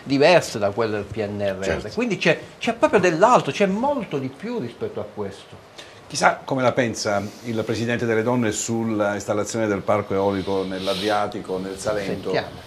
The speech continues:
Speaker 3: Presidente, che ne pensa lei? È d'accordo alla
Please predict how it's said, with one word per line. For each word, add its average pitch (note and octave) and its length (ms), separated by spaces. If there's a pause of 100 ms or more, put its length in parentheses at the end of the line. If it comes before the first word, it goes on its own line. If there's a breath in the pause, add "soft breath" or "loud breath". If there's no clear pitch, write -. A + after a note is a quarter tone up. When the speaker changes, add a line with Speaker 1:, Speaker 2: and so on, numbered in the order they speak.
(140)
Speaker 3:
Presidente, D3 540
che D3+ 80
ne G#3 140
pensa C#3+ 400
lei? A#2 160
È A2+ 40
d'accordo C3+ 640
alla A2 420